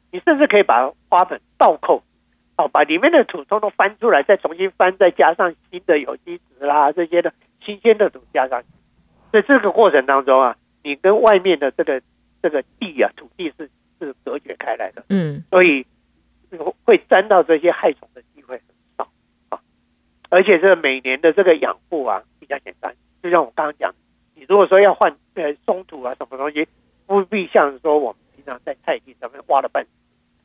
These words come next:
Speaker 2: 嗯哼。
Speaker 1: 我就把花盆倒扣，然后圆锹这个搬来搬去，搬来搬去，晒一下土，而且晒土很容易，我，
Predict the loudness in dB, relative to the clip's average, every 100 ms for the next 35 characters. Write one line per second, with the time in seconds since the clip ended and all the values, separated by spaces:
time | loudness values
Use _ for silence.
0 | _ -4 -2 0 2 2 2 0 -2 -2
1 | -2 0 -6 -8 _ _ _ 0 0 -2
2 | -4 2 2 0 _ -6 -6 -6 _ -2
3 | 0 0 -2 -4 -4 -4 -4 -2 -6 -6
4 | -6 2 2 4 2 0 -6 _ _ _
5 | _ _ _ -8 -6 -4 -2 0 0 -4
6 | -20 -16 -8 -8 -8 _ _ _ -10